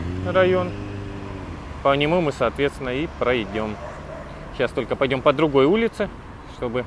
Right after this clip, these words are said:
разные посмотреть. Я вам буду название улиц снимать.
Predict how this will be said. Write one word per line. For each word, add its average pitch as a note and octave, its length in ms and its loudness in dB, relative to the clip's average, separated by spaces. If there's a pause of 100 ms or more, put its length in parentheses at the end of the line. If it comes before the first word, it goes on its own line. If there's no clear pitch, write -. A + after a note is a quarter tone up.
разные C3+ 420 4
посмотреть. A#2+ 600 -4
Я E3+ 140 8
вам D3 160 2
буду C#3 180 0
название C3 420 0
улиц B2+ 220 -2 (100)
снимать. A#2 380 -8